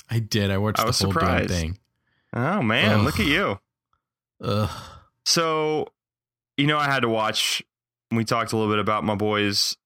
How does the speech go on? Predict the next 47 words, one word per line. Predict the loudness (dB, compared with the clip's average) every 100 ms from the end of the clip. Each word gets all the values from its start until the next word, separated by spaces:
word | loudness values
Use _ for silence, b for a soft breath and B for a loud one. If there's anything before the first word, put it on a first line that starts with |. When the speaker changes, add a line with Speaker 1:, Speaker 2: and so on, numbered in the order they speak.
| -8
Speaker 2:
David | 0 2 2 0 0
and | 0
Mike. | 2 0 -2 -8 _ _ _ _ _ _ -4
Speaker 1:
Yeah, | 0 2 0
Harper | 0 -2 -2 -4 -2
did | -2 0 0 -2 -4
a, | 0
he | 0 0 -2
did | -2 -2
a |
respectable | 0 -2 -4 -4 0
Speaker 2:
Dre-, | 2
Speaker 1:
job. | 2 0 -2 -2
Speaker 2:
Dreamy | -2 0 2
Eyes | 2 0
did | 0 0
well. | 0 0 0 -2 -6 -6
I | -2 0
was | 0
a | 0
little | 0 0 0
ups-, | 0 2 2 0
I | 0 0
was | 0
a |
little | 0 0
upset | 0 0 0
that | 0
I | 2
had | 0 0
to |
choose | 0 4 4 2
between, | 0 0 2 2 4 2
you | 2 2
know, | 0
'cause | 0
at | 0 0 0
the | 0
end | 2
of |
the | 0
first | -2 -2 -2 0
round, | 0 0 0 -2 -4 _ _ _ _
uh, | -2 0 0 0 -2 -2
David, | 0 2 2 -2 0
David | 0 2
Wright | 0 0 0